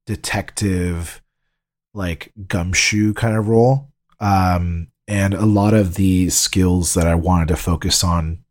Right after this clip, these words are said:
kind of revolve, or, uh, yeah, kind of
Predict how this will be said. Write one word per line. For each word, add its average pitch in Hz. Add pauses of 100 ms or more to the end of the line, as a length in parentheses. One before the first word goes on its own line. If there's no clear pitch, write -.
(140)
kind 98
of 80
revolve, 85 (520)
or, 85
uh, 98 (260)
yeah, 87 (380)
kind 151
of 117